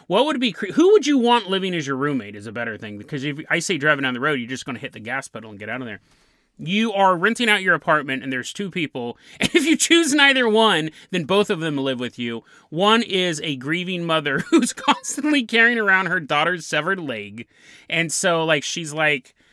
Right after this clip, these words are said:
"It's your turn to do dishes." <laughs> And she's, like, setting the leg, setting the leg in the sink. And she's washing the dishes and putting them in the water with this severed leg. And you're like, "Ah."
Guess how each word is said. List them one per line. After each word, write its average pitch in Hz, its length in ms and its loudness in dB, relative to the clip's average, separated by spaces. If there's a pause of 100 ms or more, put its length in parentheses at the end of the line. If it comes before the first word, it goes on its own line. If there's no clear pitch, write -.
(160)
"It's - 140 -8
your 226 140 2
turn 240 180 4
to 226 60 2
do 220 160 -2
dishes." 196 540 0
<laughs> - 40 -10
And 175 100 -4
she's, - 320 -2
like, - 140 2
setting 285 540 0
the 269 100 -2 (220)
leg, 269 300 -4
setting 233 420 -4
the 226 100 0
leg 202 320 0
in 196 220 -4
the 185 80 -6
sink. 175 420 -8 (220)
And 175 100 -8
she's 165 180 -4
washing 160 340 0
the 156 80 -4
dishes 156 360 -4
and 143 140 -4
putting 160 200 -4
them 151 140 -4
in 151 60 -6
the 143 100 -6
water 127 340 0
with 131 140 -6
this 127 160 -8
severed 127 280 -4
leg. 120 240 -4
And 139 80 -6
you're 117 100 -8
like, 117 180 -10
"Ah." 139 200 -10